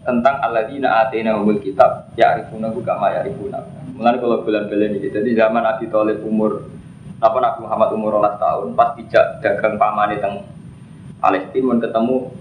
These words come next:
Roh Ibu Bukhairah, gitu. Wong am sampe Nabi gak usah, mau dipateni wong Yahudi. Lah, logikane kan wonten ilmu kalih, Mas Romanto.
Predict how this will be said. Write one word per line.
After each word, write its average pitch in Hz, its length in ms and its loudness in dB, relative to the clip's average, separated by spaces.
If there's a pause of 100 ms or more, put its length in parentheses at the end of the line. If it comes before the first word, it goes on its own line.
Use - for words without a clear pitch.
(200)
Roh 110 160 0
Ibu 104 220 0 (140)
Bukhairah, 90 440 0
gitu. 101 440 0
Wong 113 160 2
am 104 320 -2
sampe 104 240 2
Nabi - 320 0
gak 101 160 6
usah, - 240 0
mau 101 160 0
dipateni 107 400 2
wong 110 160 -2
Yahudi. 101 200 0 (840)
Lah, 107 160 6
logikane 151 480 2
kan 185 160 2
wonten 156 240 0
ilmu 139 240 0
kalih, 117 240 2
Mas 110 160 -8
Romanto. 104 480 0